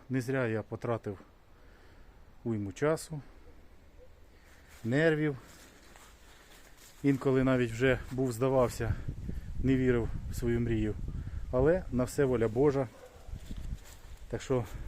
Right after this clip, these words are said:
кого цікавлять саджанці, ще трохи лишилось на продаж. Здійснюйте і ви свою мрію. З вами був я,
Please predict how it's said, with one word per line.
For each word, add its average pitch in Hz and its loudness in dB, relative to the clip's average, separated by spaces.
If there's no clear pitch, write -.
кого 165 10
цікавлять 131 4
саджанці, 113 0
ще 123 0
трохи 120 -2
лишилось 175 0
на 127 0
продаж. 135 0
Здійснюйте 113 0
і 104 2
ви 143 4
свою 156 0
мрію. 147 2
З 113 -10
вами 123 4
був 104 -2
я, 143 2